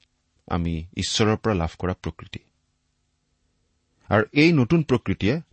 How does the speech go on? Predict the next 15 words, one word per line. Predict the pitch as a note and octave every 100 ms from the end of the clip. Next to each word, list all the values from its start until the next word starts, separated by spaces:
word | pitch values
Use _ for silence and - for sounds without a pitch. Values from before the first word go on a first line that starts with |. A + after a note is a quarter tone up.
| _
পাপ | F#2+ F#2 -
নকৰে, | G2+ - F#2+ - _ _ _ _ _ _ _ _ -
পাপ | F2
ভাল | F2 - F#2
নাপায়। | F2 - - _ _ _ _ _ _ _ _ _ _ -
এই | D3
নতুন | C#3+ C3 E3 D#3+
প্ৰকৃতি, | A2+ G2+ - F#2 F#2+ E3+ _ _ _ _
এই | B2+
নতুন | A#2+ A2+ D3+ D3
স্বভাৱটো | G#2+ F#2+ F#2 - G#2+
আমাৰ | G#2 G#2 G2+
পুৰণি | A2 A2 B2+
প্ৰকৃতিটোৰ | B2+ F#2+ - F2+ D#2 G#2+ B2+
বিৰোধী। | E2 F2+ G#2+ -